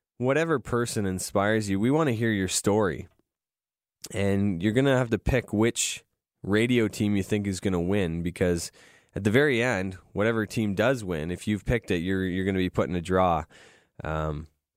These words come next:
and we're gonna, we're gonna choose a winner of the thirteen-week program. What does the thirteen-week program entail? Well, you get the three-hour medical.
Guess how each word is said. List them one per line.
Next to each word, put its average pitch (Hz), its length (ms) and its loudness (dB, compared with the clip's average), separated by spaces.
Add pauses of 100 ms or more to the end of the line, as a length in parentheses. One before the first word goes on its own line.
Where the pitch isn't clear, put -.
(160)
and 82 200 -8
we're 85 100 -4
gonna, 85 340 0
we're 82 120 -2
gonna 87 160 2
choose 92 260 0
a 87 60 2
winner 82 380 0 (120)
of 82 180 -2
the 87 80 0
thirteen-week 85 600 -4
program. 85 420 2
What 127 120 6
does 156 100 2
the 151 100 2
thirteen-week 135 520 0
program 113 380 0
entail? 95 480 -2 (800)
Well, 135 260 2
you 127 120 -2
get 143 140 -2
the 139 80 -4
three-hour 127 420 0
medical. 107 560 -4